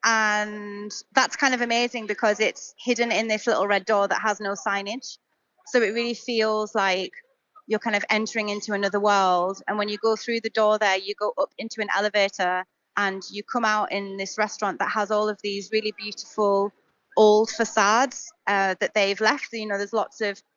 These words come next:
frescoes and there's lots of arches, and the food there is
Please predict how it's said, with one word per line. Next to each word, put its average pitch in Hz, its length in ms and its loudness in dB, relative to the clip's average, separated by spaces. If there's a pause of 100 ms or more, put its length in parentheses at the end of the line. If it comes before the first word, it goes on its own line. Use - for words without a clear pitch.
(160)
frescoes 226 540 0
and 226 100 -8
there's 202 180 -6
lots - 260 -2
of 196 180 0 (500)
arches, 214 840 -4 (240)
and 220 160 2
the 220 60 0
food 240 280 -2
there 214 240 4
is 196 300 -4